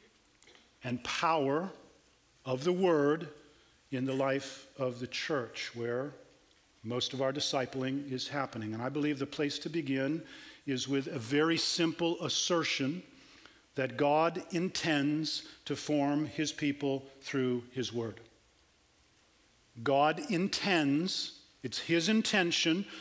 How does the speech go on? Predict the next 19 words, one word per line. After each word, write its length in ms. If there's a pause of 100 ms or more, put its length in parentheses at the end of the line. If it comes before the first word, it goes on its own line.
(220)
to 100
form 540 (260)
his 300
people 580 (220)
through 320
his 280
word. 320
Christ's 920 (560)
beautiful 760 (320)
body, 420 (1080)
Christ's 600
beautiful 760
bride, 440
for 300
whom 400 (360)
he 120
gave 200
his 140
life, 580